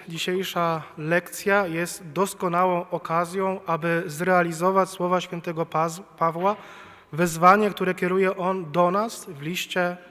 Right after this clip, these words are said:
do Koryntian. "Bądźcie naśladowcami moimi, tak jak ja jestem naśladowcą Chrystusa". Tak naprawdę to rzadko możemy naśladować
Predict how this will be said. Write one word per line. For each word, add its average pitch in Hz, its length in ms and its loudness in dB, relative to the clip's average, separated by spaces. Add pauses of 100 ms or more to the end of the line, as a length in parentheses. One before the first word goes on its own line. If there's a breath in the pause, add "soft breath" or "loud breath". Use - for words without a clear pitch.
(120)
do 165 100 -6
Koryntian. 160 640 -4 (640 loud breath)
"Bądźcie 202 640 2
naśladowcami 180 720 -2
moimi, 170 500 -4 (440 loud breath)
tak - 180 -4
jak 185 220 -2
ja 185 140 0
jestem 180 520 -6
naśladowcą 165 800 -6
Chrystusa". 151 680 -12 (920 loud breath)
Tak 214 160 -4
naprawdę 214 500 2
to 196 340 0
rzadko 190 420 0
możemy 165 420 0
naśladować 175 880 0